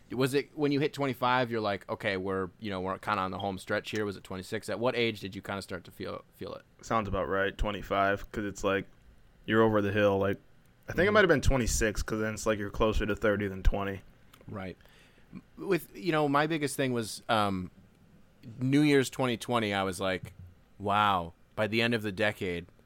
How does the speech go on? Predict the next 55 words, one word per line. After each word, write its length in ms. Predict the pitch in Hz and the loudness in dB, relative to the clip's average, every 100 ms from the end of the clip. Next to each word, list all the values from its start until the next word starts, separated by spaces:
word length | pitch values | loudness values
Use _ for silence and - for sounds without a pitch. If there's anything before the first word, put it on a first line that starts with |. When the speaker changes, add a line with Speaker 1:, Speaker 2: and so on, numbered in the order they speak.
| _ _ - | _ _ -8
Speaker 1:
I'm 120 | 101 | -4
gonna 140 | 107 98 | -4 -4
be 100 | 92 | -6
thirty." 460 | - 107 98 80 85 _ _ - _ - | -2 -2 -2 -6 -14 _ _ -20 _ -6
So 160 | - | 0
I'm 220 | 120 156 | 4 6
already 280 | 180 160 139 | 6 6 4
kinda 280 | 127 143 113 | 2 0 4
there. 340 | 98 107 143 151 - - | 4 4 2 -2 -8 -2
I'm 180 | 107 123 | 0 4
already 280 | 127 127 120 | 4 4 2
dreading 340 | 104 113 110 | 2 2 4
it 140 | 107 98 | 0 -2
a 40 | |
little 140 | 98 107 | 0 0
bit. 140 | 113 | 2
Like, 140 | 101 104 | 2 4
I'll 60 | |
Speaker 2:
Go 40 | 117 | 4
Speaker 1:
be 60 | |
Speaker 2:
screw 220 | 127 - 104 | 2 4 4
Speaker 1:
twenty-three 220 | 98 90 | 4 2
Speaker 2:
yourself, 320 | - 82 85 | 2 2 2
Speaker 1:
this 40 | 95 | 2
year. 80 | |
Speaker 2:
dude. 320 | 90 87 95 143 | 0 0 0 2
Yeah, 180 | 139 | 4
screw 180 | 104 107 | 4 4
Speaker 1:
Man, 180 | 117 123 | 4 4
Speaker 2:
yourself. 420 | 127 117 - - - | 2 -2 -4 -6 -2
Speaker 1:
I 80 | 120 | 2
got 160 | 139 123 | 4 4
my, 220 | 120 107 | 4 2
I 40 | |
got 100 | 117 | 0
my 140 | 117 110 | 2 2
LeBron 480 | 107 98 113 120 127 | 0 2 2 2 2
year 320 | 131 135 143 - | 2 0 -2 -6
this 240 | 135 - | -6 0
year, 140 | 143 | 2
my 140 | 135 95 | 2 -2
Jordan 380 | 95 113 123 127 | 0 2 2 2
year. 280 | 131 135 127 | 2 0 -2
I'm 80 | 92 | -8
excited 380 | - 107 104 98 | -4 -2 -2 -2
for 100 | 101 | -2
that. 300 | 107 135 - | 0 -2 -2
Speaker 2:
Don't 100 | 123 | 0
Speaker 1:
Um, 220 | 113 107 | 2 6
Speaker 2:
ever 280 | 123 120 113 | 8 8 6
say 260 | 107 - 104 | 4 2 2
your 120 | 98 82 | 2 -2
LeBron 560 | 78 - 73 85 64 | -4 -4 -4 -4 -4
year, 180 | 65 85 | -6 -6
man. 440 | 85 98 107 131 | -4 -2 0 -2